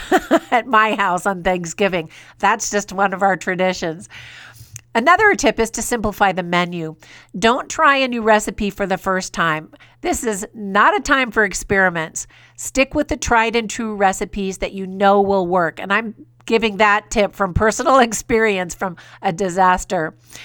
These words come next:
Set an alarm on your cell phone to remind you to defrost the turkey with plenty of time to spare. Restaurants and grocery stores can help out your time crunch when you purchase some of their prepared foods guilt-free. There's no rule that says you have to cook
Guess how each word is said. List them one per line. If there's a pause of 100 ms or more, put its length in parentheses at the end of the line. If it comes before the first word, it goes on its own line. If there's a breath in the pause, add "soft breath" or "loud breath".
(360 loud breath)
Set
an
alarm
on
your
cell
phone
to
remind
you
to
defrost
the
turkey
with
plenty
of
time
to
spare. (680 soft breath)
Restaurants
and
grocery
stores
can
help
out (200 loud breath)
your
time
crunch
when
you
purchase
some
of
their
prepared
foods (360 soft breath)
guilt-free.
There's (240 soft breath)
no
rule
that
says
you
have
to
cook